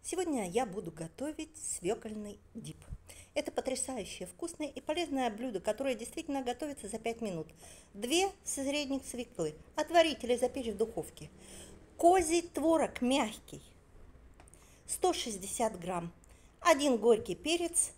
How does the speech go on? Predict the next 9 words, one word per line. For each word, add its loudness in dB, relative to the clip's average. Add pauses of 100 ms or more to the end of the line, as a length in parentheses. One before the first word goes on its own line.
(540)
два 6
зубчика -2
чеснока. 0 (300)
Всё, 2 (120)
больше 0
нам 0
ничего -6
не -4
надо. -8